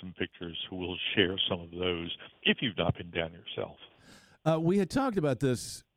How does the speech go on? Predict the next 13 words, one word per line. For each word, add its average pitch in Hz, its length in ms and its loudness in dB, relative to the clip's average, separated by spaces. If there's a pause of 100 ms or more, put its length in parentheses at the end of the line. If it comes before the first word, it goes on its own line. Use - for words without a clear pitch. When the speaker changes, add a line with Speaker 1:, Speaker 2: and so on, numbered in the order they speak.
(360)
Speaker 2:
before 101 680 4 (540)
in 113 160 4
the 110 160 4
Arts 117 260 0
and 110 80 2
Innovation 101 560 2
District 90 480 2 (380)
about 107 340 4
the 101 140 2
parking 120 420 0 (160)
<laughs> 117 140 0
lot 151 180 4
and 131 160 2